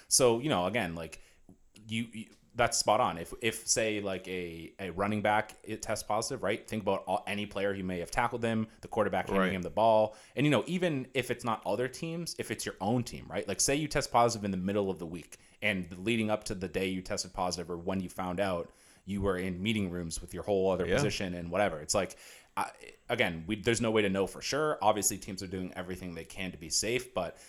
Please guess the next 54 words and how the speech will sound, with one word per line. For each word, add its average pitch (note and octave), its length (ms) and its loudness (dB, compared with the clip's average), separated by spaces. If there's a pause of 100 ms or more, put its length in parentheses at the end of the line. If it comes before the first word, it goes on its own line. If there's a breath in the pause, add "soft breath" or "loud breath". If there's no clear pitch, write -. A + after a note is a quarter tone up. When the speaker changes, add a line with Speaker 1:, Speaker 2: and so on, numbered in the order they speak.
(160 loud breath)
Speaker 1:
you B2 100 -6
know, F2+ 200 -4 (500 soft breath)
say, G#2+ 500 0 (180)
say B2 260 6
a A2 40 2
quarterback A2 500 2
or G2 40 -4
something G2 300 -2
tests - 280 -4
positive, F2 380 0
right? F2+ 320 -4
Are E2+ 140 -6
they D#2+ 160 -8
out F2 220 -4
a F2+ 60 -8
minimum F2+ 480 -6
of E2 200 -10
two G2+ 140 -6
weeks, F2+ 400 0
right? A#2 200 2
Or F2+ 140 -2
until F2+ 200 -2
they F2+ 80 -2
don't F#2 220 -4
show F#2 120 -4
symptoms A2 520 -2
or E2 180 -4
have E2+ 240 -4
multiple F#2 380 -4
negative F2+ 320 -2
tests? - 500 0 (460 soft breath)
If - 240 -4
they G2 220 0
infect G2+ 340 0
all F2+ 80 2
the E2 80 -4
other C3 220 6
quarterbacks D3 440 4
in E3 60 -2
the D#3 80 2
room, E3 220 4
like, G2 220 6
who G#2+ 180 -2
would G#2 160 0
play G#2 120 0
quarterback C3+ 400 4
for D3+ 100 -2
that D3 120 0
team D3+ 240 2
or F#2 120 8
any G2+ 240 6
Speaker 2:
Right. C#3 60 0
Speaker 1:
position? C3+ 380 0
So G2 340 6